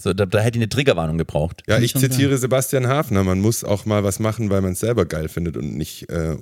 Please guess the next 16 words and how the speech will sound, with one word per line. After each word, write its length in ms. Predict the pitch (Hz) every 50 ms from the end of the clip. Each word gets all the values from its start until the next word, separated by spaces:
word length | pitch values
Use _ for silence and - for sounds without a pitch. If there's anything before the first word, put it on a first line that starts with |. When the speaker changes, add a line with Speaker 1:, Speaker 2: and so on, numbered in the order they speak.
| -
Speaker 2:
drauf 220 | - - 82 - -
gucken, 360 | - - - - 95 87 76
wie 100 | 85 80
viele 220 | - - 69 76 73
Leute 320 | 71 71 73 98 - 131
Speaker 3:
Und 40 | 131
Speaker 2:
das 80 | 120
Speaker 3:
Sibi 200 | - 135 131 165
Speaker 2:
dann 60 | 185 135
gut 60 | 117
Speaker 3:
Wild 120 | 117 139 160
Speaker 2:
finden. 220 | - 151 - - 117
Speaker 3:
wird 240 | 120 123 135 - -
halt 240 | 151 160 160 -
gern 240 | - - - 113 123
gefoltert. 500 | - 156 147 - 175 185 185 - 120 123